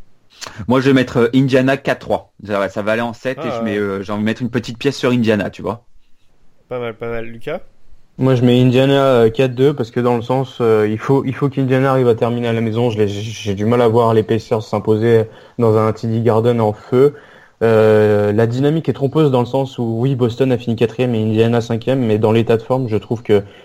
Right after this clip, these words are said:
Speaker 3: les Pacers sont nettement plus intéressants, performants. Euh, certes, le talent est peut-être moins réel, c'est moins flashy, c'est moins all-star, mais au moins l'effectif est complet.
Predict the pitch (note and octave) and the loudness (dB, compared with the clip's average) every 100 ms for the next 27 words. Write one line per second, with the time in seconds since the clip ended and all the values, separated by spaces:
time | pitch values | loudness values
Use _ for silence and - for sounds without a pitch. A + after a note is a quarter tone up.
0 | - A2 B2+ A2+ B2+ A2+ A2+ A2 A#2+ A2+ | -2 0 0 0 -2 0 0 2 -2 -2
1 | A#2+ B2 B2 - _ C#3 B2+ C#3+ C#3 - | 0 0 0 -10 _ -4 0 2 0 0
2 | C#3 D3 C#3+ - - D#3 - C#3 C3+ C3+ | 0 0 0 -6 -4 -4 0 0 0 -2
3 | D3 D3+ _ _ _ _ _ _ - A2 | -4 -6 _ _ _ _ _ _ -8 -4
4 | G#2+ G#2 G#2 - D#3+ C#3+ - B2 A#2+ C3 | 0 0 -2 -2 -2 -2 -2 -2 0 2
5 | B2 C3+ C#3+ B2+ A2+ - A2+ A2+ B2 C3+ | 2 2 2 2 0 -4 -2 -2 2 2
6 | C3 C3 C3 C3+ C#3+ A#2+ G#2+ - A2 A#2 | 2 0 2 4 4 2 0 -2 -4 -2
7 | B2 B2+ A#2 C#3 - A#2 A2+ A2 - C#3 | -2 -4 -6 -8 -4 -2 0 -2 0 0
8 | B2 A2 A#2+ A2+ A2+ - A#2 A2 A2+ A2 | 0 0 0 -2 -4 -8 -6 -2 -2 0
9 | A#2 B2+ | 2 2